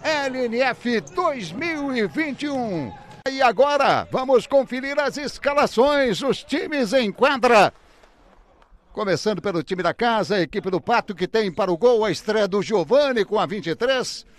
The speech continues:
André oito, Diego Belém tem a cinquenta, Filipinho dezenove e Varejão, o pivô, com a noventa. Este é o time do técnico Paulinho Cardoso.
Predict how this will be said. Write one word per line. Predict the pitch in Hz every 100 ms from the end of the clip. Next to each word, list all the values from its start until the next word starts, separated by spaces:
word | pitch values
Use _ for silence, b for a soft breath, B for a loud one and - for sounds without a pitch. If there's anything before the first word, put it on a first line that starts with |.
| b b
André | 240 190 247 240
oito, | 233 214 185 185 143
Diego | 147 240 254 262 247
Belém | 180 220 214 269 240
tem | 233 233
a |
cinquenta, | - 247 185 202 220 - 147
Filipinho | - 277 240 254 269 220
dezenove | 240 190 240 202 180 190 - b b
e | 269
Varejão, | 165 185 196 208 131 175 180 - -
o | 208
pivô, | 202 127 175 170
com | 185 180
a | 165 - b -
noventa. | 254 294 302 262 135 285 262 196 233 202
Este | 226 175 233
é |
o | 180
time | 214 202
do | 190
técnico | - 214 - 208 190
Paulinho | - 196 165 220 311 269 240
Cardoso. | - 233 156 226 160 151 107